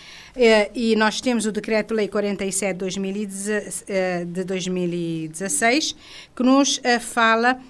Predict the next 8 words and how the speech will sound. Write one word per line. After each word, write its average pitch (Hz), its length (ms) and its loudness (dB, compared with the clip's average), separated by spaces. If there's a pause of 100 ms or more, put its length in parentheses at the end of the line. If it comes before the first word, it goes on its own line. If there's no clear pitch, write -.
(160)
deste 294 460 4
serviço 214 640 0
que 262 120 -2
está - 500 2
no 247 180 0
Ministério 226 800 -4
da 214 260 0 (320)
Justiça. 202 800 -8